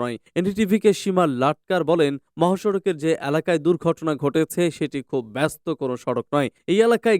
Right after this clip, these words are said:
গাড়ির সর্বোচ্চ গতিসীমা ঘন্টায় চল্লিশ থেকে পঞ্চাশ কিলোমিটার। চালক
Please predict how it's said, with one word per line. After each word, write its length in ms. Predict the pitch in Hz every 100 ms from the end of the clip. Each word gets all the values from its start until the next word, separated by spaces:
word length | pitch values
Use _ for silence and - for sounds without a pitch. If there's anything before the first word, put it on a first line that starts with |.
| 160
গাড়ির 240 | 185 180 -
সর্বোচ্চ 420 | 214 220 233 - 208 156
গতিসীমা 440 | 160 170 147 170 151
ঘন্টায় 360 | 151 160 151 135 117
চল্লিশ 280 | 160 190 196
থেকে 160 | 185 170 165
পঞ্চাশ 340 | 151 156 147 170 -
কিলোমিটার। 440 | 156 147 139 139 120 -
চালক 260 | 143 156